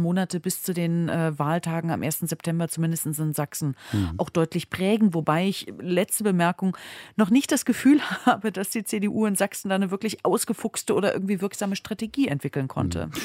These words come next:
Speaker 2: Mhm. Äh, man kann an dieser Stelle dazu sagen, Nadine Lindner, bevor Sie ins Hauptstadtstudio gewechselt sind, waren Sie unsere Landeskorrespondentin in Sachsen. Also haben da, äh, auch tiefe Einblicke gehabt, gerade in diese politischen Verschiebungen, die da stattgefunden haben, ausgehend von Pegida und Co. und so weiter.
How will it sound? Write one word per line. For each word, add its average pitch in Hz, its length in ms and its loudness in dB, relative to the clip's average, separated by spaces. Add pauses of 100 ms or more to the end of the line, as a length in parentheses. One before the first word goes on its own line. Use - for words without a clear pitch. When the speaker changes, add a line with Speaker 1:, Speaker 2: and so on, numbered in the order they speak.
(100)
Speaker 2:
Mhm. 120 60 2
Äh, 127 40 2
man 113 180 2
kann 120 140 4
an 113 60 4
dieser 110 180 2
Stelle 120 260 2
dazu 107 240 0
sagen, 123 220 4
Nadine 110 260 2
Lindner, 117 200 4
bevor 107 280 0
Sie 110 80 -2
ins 104 140 -2
Hauptstadtstudio 107 540 -2
gewechselt 110 520 -2
sind, 113 240 2
waren 113 220 0
Sie 110 260 2
unsere 120 480 2
Landeskorrespondentin 101 1080 0
in 95 140 -2
Sachsen. 92 360 -2
Also 92 200 -2
haben 95 140 0
da, 95 160 0 (340)
äh, 101 180 0
auch - 160 -6
tiefe 110 260 -2
Einblicke 104 360 -2
gehabt, 95 240 -2
gerade 110 280 0
in 110 60 0
diese 104 140 2
politischen 107 400 2
Verschiebungen, 110 440 2
die 98 100 2
da 95 140 -2
stattgefunden 98 640 -2
haben, 95 340 -2
ausgehend 98 440 -4
von 95 180 -2
Pegida 104 580 0
und 110 280 0
Co. 107 200 0
und 104 340 -2
so 98 440 -2
weiter. 107 380 -4